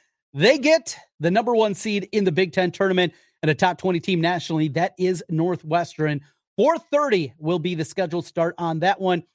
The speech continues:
You can catch it on Big Ten Network, and looking forward to that. And hopefully a huge upset here. We saw another one in the Big Ten tournament yesterday with the home team, Illinois, getting the win against Wisconsin. So a lot going on. Iowa baseball, we'll preview that one tomorrow as they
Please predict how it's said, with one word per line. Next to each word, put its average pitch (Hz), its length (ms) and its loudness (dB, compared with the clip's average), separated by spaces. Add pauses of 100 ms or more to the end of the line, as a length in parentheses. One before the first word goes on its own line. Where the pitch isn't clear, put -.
(160)
You 143 100 -8
can 135 80 -8
catch 170 220 -8
it 160 160 -6
on 151 220 -10 (160)
Big 156 240 -6 (120)
Ten 156 220 -6
Network, 160 380 -6
and 131 80 -12
looking 139 240 -10
forward 160 240 -4
to 131 60 -4
that. 160 260 2 (520)
And 135 120 -10
hopefully 214 420 -6
a 180 40 0
huge 240 340 -10
upset 196 420 -2
here. 165 220 0
We 170 100 0
saw 190 220 0
another 202 240 2
one 185 280 2 (360)
in 165 100 2
the 170 60 4
Big 170 180 2
Ten 175 160 0
tournament 175 360 -2
yesterday 180 380 0
with 175 120 -2
the 143 80 -2
home 160 160 0
team, 170 260 -4
Illinois, 165 380 0
getting 165 220 -6
the 170 60 -2
win 165 280 0 (320)
against 151 340 -4
Wisconsin. 160 640 -2
So 143 240 -4 (260)
a 156 40 0
lot 254 180 4
going 285 260 4
on. 269 320 4
Iowa 240 300 2
baseball, 220 500 0
we'll 196 120 0
preview 208 340 -4
that 196 180 2
one 196 140 -2
tomorrow 185 320 0
as 165 80 -2
they 175 260 0